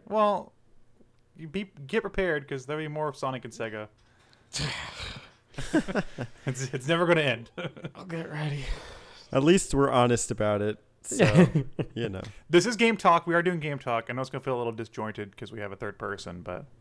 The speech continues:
Speaker 2: Sorry to
Speaker 1: um,
Speaker 2: ruin it, folks. Folks.
Speaker 1: but we are doing Game Talk. So, guess, Teddy, uh, we should open with our questions.
Speaker 3: Hooray. Well, our first <laughs> question comes from none other than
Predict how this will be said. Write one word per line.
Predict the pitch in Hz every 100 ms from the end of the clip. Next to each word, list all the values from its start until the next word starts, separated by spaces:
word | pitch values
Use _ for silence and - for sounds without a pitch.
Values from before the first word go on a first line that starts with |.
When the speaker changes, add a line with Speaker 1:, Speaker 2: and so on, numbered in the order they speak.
| - - - -
Speaker 2:
Sorry | - 135 139
to |
Speaker 1:
um, | 139
Speaker 2:
ruin | 139 131
it, | 123
folks. | 127 120 - - - - -
Folks. | - 139 175 -
Speaker 1:
but | 151 151
we | 165
are | 170
doing | 175 160
Game | 160 147
Talk. | 160 143
So, | - 143
guess, | 156 -
Teddy, | - 165 175 170
uh, | 120 120
we | 123
should | 135 113 -
open | 165 190
with | 160 170 -
our | 139
questions. | 165 - - 359 302 - 370 392 392 269 - -
Speaker 3:
Hooray. | 170 147 123 127 120 107 104 - -
Well, | 127
our | 120 131
first | - 170 175 -
<laughs> |
question | - 170 - 139
comes | - 147 135
from | - 107 113
none | 135 139
other | 135 127 110
than | 107 104